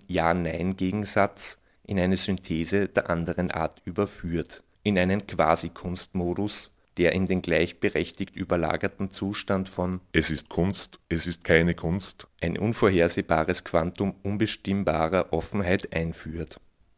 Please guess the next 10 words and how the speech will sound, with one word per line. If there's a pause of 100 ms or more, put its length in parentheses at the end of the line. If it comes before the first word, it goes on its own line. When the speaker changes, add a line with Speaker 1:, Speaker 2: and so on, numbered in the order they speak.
(460)
Speaker 1:
Mit
der
offenen
Kontextbildung, (420)
die
gegenwärtig
in
der
internationalen
Kunstszene